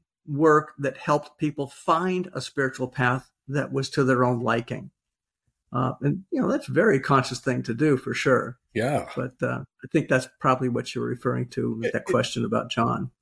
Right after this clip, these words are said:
Speaker 2: it, absolutely. Yeah. The, the, 'cause that question of legacy comes up a lot. I'm, I'm doing a fair amount of work right now with, uh, with, uh, um, family offices.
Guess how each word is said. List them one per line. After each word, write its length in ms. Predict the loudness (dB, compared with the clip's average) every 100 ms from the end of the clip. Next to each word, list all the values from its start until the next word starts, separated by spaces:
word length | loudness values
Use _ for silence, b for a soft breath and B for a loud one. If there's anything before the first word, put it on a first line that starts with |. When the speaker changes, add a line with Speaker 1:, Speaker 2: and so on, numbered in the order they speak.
| _ _
Speaker 2:
it, 280 | -2 -2 -4 0
absolutely. 720 | 0 2 -2 0 0 2 0
Yeah. 400 | 2 2 2 -2
The, 680 | 0 2 2 0 -2 -4 -8 _ _ _ _ _ _ -6
the, 260 | -4 -4 B B
'cause 120 | -2 0
that 140 | 0
question 380 | 0 -4 -2 -4
of 80 | 0
legacy 420 | 0 0 -4 -4
comes 300 | 0 0 2
up 160 | 0
a 40 | 0
lot. 280 | 0 2 2
I'm, 180 | 0
I'm 140 | 0 2
doing 180 | 4 2
a 40 |
fair 200 | 2 2
amount 260 | 4 4 4
of 80 |
work 220 | 4 2 4
right 160 | 2
now 200 | 2 -2
with, 240 | -2 -8 -8
uh, 360 | 0 2 2 2
with, 340 | 2 2 2
uh, 260 | 2 4 0 -6 B B B B _
um, 480 | -2 -2 -2 -4 -6
family 460 | 2 4 4 2
offices. 760 | 4 2 2 0 -2 -6 -8